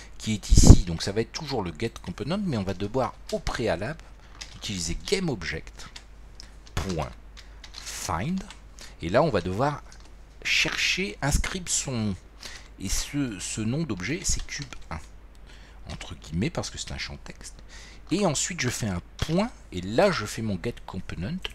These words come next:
tuto, et dedans égale true. Et vous allez voir que je vais recopier et coller ça en dessous. Et vous allez voir que ça va fonctionner.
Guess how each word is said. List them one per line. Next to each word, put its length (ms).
tuto, 400
et 40
dedans 360
égale 280
true. 120
Et 60
vous 240
allez 160
voir 380
que 200
je 140
vais 140
recopier 580
et 40
coller 540
ça 280
en 140
dessous. 280
Et 40
vous 140
allez 160
voir 240
que 80
ça 160
va 100
fonctionner. 680